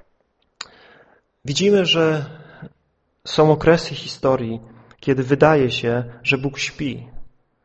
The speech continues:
Tak jak tutaj Dawid modli się, „Ocknij się, Panie”, tak jakby Bóg zasnął. Wiemy, że Bóg nie śpi, wiemy, że Bóg cały czas czuwa,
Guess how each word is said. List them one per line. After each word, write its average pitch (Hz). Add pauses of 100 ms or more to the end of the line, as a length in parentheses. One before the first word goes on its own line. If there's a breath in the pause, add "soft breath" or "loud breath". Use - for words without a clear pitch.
Tak -
jak 117
tutaj 123 (220)
Dawid 120
modli 120
się, -
„Ocknij 143
się, 139
Panie”, 135
tak 123
jakby 120
Bóg 123
zasnął. 120 (840 loud breath)
Wiemy, 143
że 135
Bóg 131
nie 135
śpi, 151 (480 soft breath)
wiemy, 135
że 127
Bóg 127
cały 127
czas 120
czuwa, 131